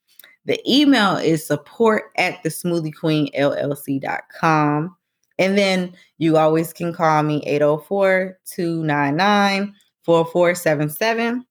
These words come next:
If you have any questions, we do do a free fifteen minute consultation. So feel free to reach out about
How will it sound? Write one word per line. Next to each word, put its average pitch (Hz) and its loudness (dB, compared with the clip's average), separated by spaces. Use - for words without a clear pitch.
If 143 -6
you 160 -2
have 143 0
any 139 2
questions, 202 0
we 165 -2
do 156 0
do 160 2
a 156 2
free 180 0
fifteen 180 -4
minute 160 2
consultation. 208 0
So 147 0
feel 143 2
free 160 0
to 143 -8
reach 135 -2
out 139 -2
about 139 -8